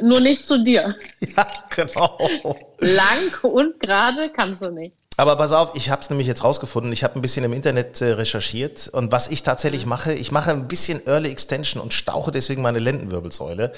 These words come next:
Speaker 2: Ähm, ich muss versuchen, mit der Hüfte mehr zu drehen und mit dem Hintern hinten zu bleiben. Also nicht so die Hüfte nach vorne zu bewegen und so hoch zu gehen. Da, da hab ich was gefunden im Netz. Red nicht so viel drüber, sonst vergesse ich's. Ja? Nicht so viel drüber
Speaker 1: <laughs> Ich,
Speaker 2: reden.
Speaker 1: ich, ich, ich glaube, das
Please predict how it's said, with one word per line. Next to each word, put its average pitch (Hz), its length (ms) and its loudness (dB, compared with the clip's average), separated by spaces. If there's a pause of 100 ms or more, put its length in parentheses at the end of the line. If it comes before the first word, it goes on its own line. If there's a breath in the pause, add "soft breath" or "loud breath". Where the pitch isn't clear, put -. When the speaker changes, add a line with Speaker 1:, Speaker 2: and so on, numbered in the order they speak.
(380 loud breath)
Speaker 2:
Ähm, 107 320 2
ich 110 100 -6
muss 165 160 4
versuchen, 151 480 0
mit 131 100 -4
der 120 140 2
Hüfte 139 320 -2
mehr 131 300 0
zu - 120 -2
drehen 120 360 -4
und 131 80 -4
mit 123 100 2
dem 117 60 0
Hintern 135 320 0
hinten 160 240 -2
zu - 140 -4
bleiben. 90 400 -6 (280 loud breath)
Also 117 180 2
nicht 147 280 0
so 135 180 4
die 131 140 2
Hüfte 135 240 0
nach 120 100 0
vorne 151 400 0
zu - 160 -4
bewegen 95 500 -6 (360 loud breath)
und 120 400 0
so 123 180 -4
hoch 156 220 0
zu 113 180 -4
gehen. 120 360 -6 (180)
Da, 113 180 -8 (640)
da 151 100 2
hab 190 100 4
ich 190 120 0
was 185 160 2
gefunden 226 340 0
im 190 100 2
Netz. 226 340 2 (260)
Red 202 320 2
nicht 185 120 2
so 143 120 4
viel - 180 0
drüber, 107 240 0
sonst 135 160 2
vergesse 160 380 0
ich's. - 160 -8 (140)
Ja? 190 280 2
Nicht 226 200 2
so - 100 2
viel 196 140 -4
drüber 233 220 4
Speaker 1:
<laughs> - 0 -
Ich, 247 100 2
Speaker 2:
reden. 226 100 -6
Speaker 1:
ich, - 240 0
ich, 240 260 2
ich 220 300 -4
glaube, 240 560 0
das 220 180 -6